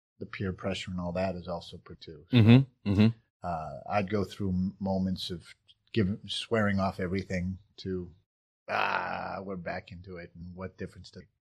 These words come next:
Speaker 1: you know,
Speaker 2: Mm-hmm.
Speaker 1: kind of thing. So.
Speaker 2: Wow. Yeah. I mean, that's, uh, life-altering events.
Speaker 1: Yep, sure was.
Speaker 2: And h-, how do you think that sh-, shaped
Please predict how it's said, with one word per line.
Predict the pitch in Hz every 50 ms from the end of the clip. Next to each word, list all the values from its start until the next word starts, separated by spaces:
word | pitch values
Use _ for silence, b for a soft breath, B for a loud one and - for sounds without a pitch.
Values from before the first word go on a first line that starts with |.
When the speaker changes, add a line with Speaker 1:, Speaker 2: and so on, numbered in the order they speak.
| _ -
Speaker 1:
you | 107 101
know, | 90 78 - _ _ - -
Speaker 2:
Mm-hmm. | 98 92 92 101 98 104
Speaker 1:
kind | 87 85 82
of | -
thing. | - - - -
So. | - - 98 80 - - _ _ _ _ _ _ - -
Speaker 2:
Wow. | 107 98 90 - - B B B B B B B B B B B B
Yeah. | - 131 127 104
I | 98
mean, | 107 107 104 104
that's, | 110 120 117 - - 113
uh, | 104 98 90 90 92
life-altering | 87 101 110 104 - 104 101 101 - 110 101 95 95 92 - _ _ _ -
events. | 113 92 107 117 131 104 - - - - _ _ _ _ -
Speaker 1:
Yep, | 127 139 156 - -
sure | - - 123 117
was. | 117 127 139 139 113 107 - - _ _ _ _ _ _ - - _ -
Speaker 2:
And | - 104 101 95 95 95 98 -
h-, | - 127 -
how | 95 117 127
do | 131
you | 123 117
think | - 127 117 -
that | 120 110 110 - - 90 - _ _ -
sh-, | - - - _ - - - -
shaped | - - - 117 113 113 - - -